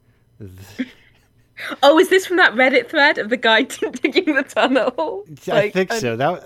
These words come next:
Speaker 1: I
Speaker 2: <laughs>
Speaker 1: saw,
Speaker 2: Yeah, yeah, yeah.
Speaker 1: I
Speaker 2: Reddit
Speaker 1: saw that
Speaker 2: thread.
Speaker 1: and I nodded agree. Like,
Speaker 2: Reddit.
Speaker 1: yeah, why wouldn't you wanna dig big holes in the ground?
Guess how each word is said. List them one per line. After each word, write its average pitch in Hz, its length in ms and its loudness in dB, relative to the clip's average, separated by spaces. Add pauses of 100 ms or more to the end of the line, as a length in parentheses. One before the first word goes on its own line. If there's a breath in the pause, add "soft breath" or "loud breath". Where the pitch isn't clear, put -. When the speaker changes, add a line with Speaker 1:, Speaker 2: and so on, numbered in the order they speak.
Speaker 1:
I 165 260 0
Speaker 2:
<laughs> - 20 -4
Speaker 1:
saw, - 100 0
Speaker 2:
Yeah, - 140 6
yeah, - 120 4
yeah. 165 180 -2 (220)
Speaker 1:
I 285 60 0
Speaker 2:
Reddit 233 100 2
Speaker 1:
saw 196 160 6
that 151 140 0
Speaker 2:
thread. - 60 -2
Speaker 1:
and 127 100 -2
I 127 80 -4
nodded 131 340 -2
agree. 123 240 -2
Like, 117 120 -4
Speaker 2:
Reddit. - 40 -6
Speaker 1:
yeah, 147 260 0 (180)
why 139 300 -2
wouldn't 180 200 0
you 131 80 -4
wanna 117 200 -6
dig 110 200 -8
big 110 160 -10
holes 117 260 -10
in 123 60 -8
the 110 60 -10
ground? 113 440 -10